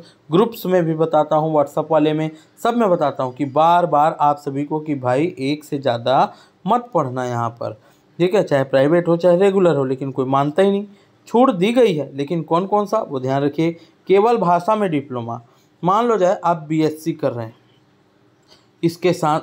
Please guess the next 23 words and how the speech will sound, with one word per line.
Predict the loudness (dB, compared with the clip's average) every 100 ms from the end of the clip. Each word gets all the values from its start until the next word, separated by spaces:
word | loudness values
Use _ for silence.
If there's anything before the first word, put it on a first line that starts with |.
| -2
मतलब | -2 0
बीएससी | 2 2 2 2
हो | 2
गया, | 2
सॉरी, | 2 2 0 -2
एमएससी | -2 -2 -2 -2
लेते | -2 -4
हैं | -6
क्योंकि | -4 0 2
आप | 2 0
शुरुआत | -2 0 0 0
में | -8
तो | -4
लोगे | 0 2 2
नहीं, | -2 -6 -12 _ _ -2
एमएससी | 0 0 -2 0
कोई | 2
कर | 2 0
रहा | 0 -4
है | -8 _ _ _ _ 0
तो | 2
वो | 4 4
ना | 2 0